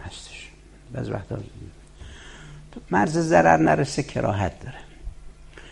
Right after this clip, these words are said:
اسراف آخه بعضی وقتا دیگه واقعاً نباید این بدنم صد نمی‌بینه.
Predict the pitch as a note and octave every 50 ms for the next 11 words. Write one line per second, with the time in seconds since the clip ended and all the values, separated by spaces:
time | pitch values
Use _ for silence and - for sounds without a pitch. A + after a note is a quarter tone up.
0 | - - - - - - - - - - - - - - - - - - - -
1 | - - G#2 - - - - - G#2 G2+ G2+ G2+ F#2 - A2+ G2+ F#2+ G2+ F#2 E2+
2 | D#2 - E2+ F2 E2 E2+ - - - - G2+ F#2 G#2+ F#2+ E2+ - - - - -
3 | - - - - E2+ E2+ - - - - - - - - - - - - - -
4 | -